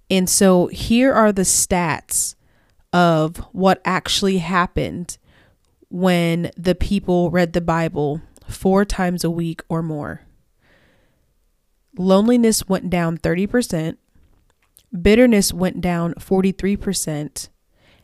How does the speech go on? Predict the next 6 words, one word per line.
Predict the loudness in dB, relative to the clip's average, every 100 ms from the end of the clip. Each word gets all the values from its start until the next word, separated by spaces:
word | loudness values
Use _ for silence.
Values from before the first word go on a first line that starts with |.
| _
Anger | 0 2 2 4 2
went | 2 -2 -2
down | -2 0 -2 -4 -10
thirty-two | -6 -2 0 -2 -6 -2 -2
percent. | -2 -4 -4 -6 -8 -10 -18 _ _ _ _ _ _ _ _ _ _ _
Alcoholism | 2 2 2 4 4 4 2 2 0 -2